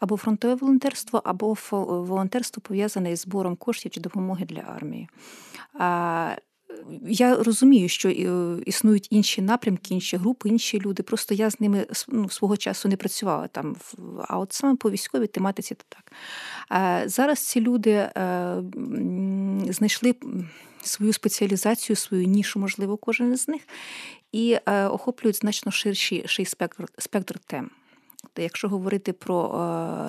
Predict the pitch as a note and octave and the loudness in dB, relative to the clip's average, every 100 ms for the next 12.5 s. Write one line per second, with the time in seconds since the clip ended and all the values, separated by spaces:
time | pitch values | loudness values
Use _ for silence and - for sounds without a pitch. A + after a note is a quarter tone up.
0 | D#3+ E3 E3+ - D4 - F3 - F3 E3 | -6 -8 -6 -4 -2 -2 -6 -4 -4 -6
1 | - F#3+ F3 E3 E3+ E3+ - E3+ - G3 | -6 -4 -2 -4 -4 -6 -4 -6 -4 -10
2 | - G#3+ - - - - - - G3 F#3+ | -10 -14 -16 -16 -16 -16 -16 -4 0 2
3 | F3+ - G3+ A3 A3 - G3+ - G3 F#3 | 2 0 0 0 0 -4 -4 -2 -2 0
4 | F#3+ G3+ F#3 F3+ - E3 F3+ A3+ - _ | -2 -2 -4 -4 -6 -2 0 0 0 _
5 | _ - G3+ F#3 - F#3+ A#3 G#3 F#3+ - | _ -2 2 2 0 2 2 4 0 -2
6 | F#3+ - F#3+ - A3 - F#3 F#3 F#3 G3+ | -6 -4 -6 -2 -4 -2 -6 -4 -4 0
7 | F#3 F3+ E3+ E3+ - F#3+ F3+ A3+ C#4+ B3 | 0 0 -2 -4 -4 -4 0 -2 2 4
8 | G3+ E3 D#3 - E3+ - C4 C4 A3 F#3+ | 4 2 -2 -2 -6 -4 0 2 2 0
9 | F3 E3 - _ - E3+ G3 F3 F3+ - | -2 -4 -6 _ -8 0 0 0 -6 -8
10 | E3+ F3 - - F3+ F3+ - - - - | -8 -8 -10 -8 -10 -10 -14 -14 -14 -12
11 | - F3 E3 D#3+ - - A#3 C4 - F#3+ | -2 0 0 -2 -4 -2 0 0 0 -2
12 | G3 G#3+ G#3 - F#3+ | 0 0 -2 -2 -4